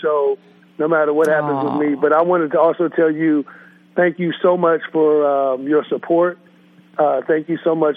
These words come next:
Speaker 1: for your words of wisdom over the last year or so. And, uh, I, I say this to you every time I see you. I,
Speaker 2: I
Speaker 1: I
Speaker 2: know.
Speaker 1: really, really, really owe you a lot, uh, for what you've done for me career-wise with Supremacy. You was the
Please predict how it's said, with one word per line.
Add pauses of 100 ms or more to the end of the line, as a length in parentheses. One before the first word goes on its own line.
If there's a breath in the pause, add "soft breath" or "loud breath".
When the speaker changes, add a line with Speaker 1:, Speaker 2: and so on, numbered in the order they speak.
Speaker 1:
for
your (340)
words
of
wisdom
over
the
last
year
or
so. (460 loud breath)
And,
uh,
I, (220)
I
say
this
to
you
every
time
I (100)
see (100)
you.
I,
Speaker 2:
I
Speaker 1:
I
Speaker 2:
know.
Speaker 1:
really,
really,
really
owe
you
a
lot, (560 loud breath)
uh,
for
what
you've
done
for
me
career-wise
with (560 loud breath)
Supremacy.
You
was
the